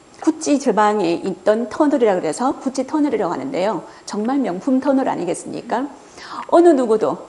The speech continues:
몸집이 큰 사람들은 감히 들어가지 못할 정도로 굉장히 좁고 낮게 봤던 터널인데요. 이렇게 땅굴을 파거나 밀림이 우거진 숲을 이용해가지고 많은 전투들을 벌였다고 합니다.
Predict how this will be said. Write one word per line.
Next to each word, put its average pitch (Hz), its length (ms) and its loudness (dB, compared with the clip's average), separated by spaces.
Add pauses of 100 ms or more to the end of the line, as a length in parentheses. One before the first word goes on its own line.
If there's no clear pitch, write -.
몸집이 277 520 4
큰 285 200 0
사람들은 240 720 0
감히 254 580 2
들어가지 247 440 4
못할 220 380 -2
정도로 165 460 -4
굉장히 320 600 6 (100)
좁고 240 800 2 (200)
낮게 269 500 0
봤던 175 400 -4
터널인데요. 202 800 -4 (420)
이렇게 359 360 4
땅굴을 370 480 2
파거나 156 540 -4
밀림이 254 600 4
우거진 202 480 2 (180)
숲을 320 540 0
이용해가지고 202 1080 2 (100)
많은 240 400 2
전투들을 214 640 -2 (220)
벌였다고 190 420 0
합니다. 131 300 -6